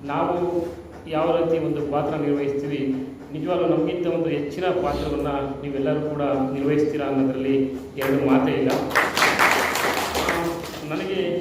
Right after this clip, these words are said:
ಈಗ ಫಸ್ಟು ತರೀಕೆರೆಯಲ್ಲಿ ಮಾಡಿದ್ದು, ಆಮೇಲೆ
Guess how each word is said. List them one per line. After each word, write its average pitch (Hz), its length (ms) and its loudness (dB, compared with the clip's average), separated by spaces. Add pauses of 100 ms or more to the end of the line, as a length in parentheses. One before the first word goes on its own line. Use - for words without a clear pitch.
(500)
ಈಗ 165 100 -4 (460)
ಫಸ್ಟು 170 280 -4 (380)
ತರೀಕೆರೆಯಲ್ಲಿ 165 540 0
ಮಾಡಿದ್ದು, 151 380 -2
ಆಮೇಲೆ 147 240 0